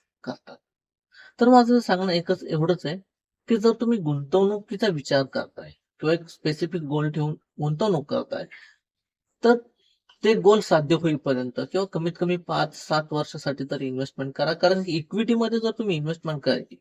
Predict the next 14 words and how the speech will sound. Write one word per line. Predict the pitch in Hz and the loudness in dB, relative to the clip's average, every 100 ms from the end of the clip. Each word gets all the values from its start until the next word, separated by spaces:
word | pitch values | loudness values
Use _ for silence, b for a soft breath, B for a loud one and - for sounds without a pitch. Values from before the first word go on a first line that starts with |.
| - | -16
इक्विटीमध्ये | 151 180 190 196 190 180 196 b b b _ 165 | -4 -2 0 2 2 0 -2 b b b _ 0
जर | 180 | 2
तुम्ही | 190 151 | 0 -2
इन्व्हेस्टमेंट | 139 151 151 139 | -4 -6 -8 -6
करताय, | 120 - - 185 b b _ 185 | -6 -6 -6 -6 b b _ -2
तर | 185 | 0
तुम्हाला | 180 175 170 170 175 _ | 0 0 0 0 -2 _
मिनिमम | 160 151 185 190 165 175 _ | -4 0 2 2 0 -6 _
पाच | 139 131 | 0 2
वर्षाचा | 135 135 139 127 131 | 0 -2 -4 -6 -6
तरी | 127 | -4
कालावधी | 127 120 247 120 120 | -2 -2 -2 -4 -6
त्याच्यासाठी | 131 127 127 - 147 135 | -6 -8 -8 -8 -8 -6
द्यावाच | 120 120 120 127 127 - | -4 -4 0 -2 -4 -14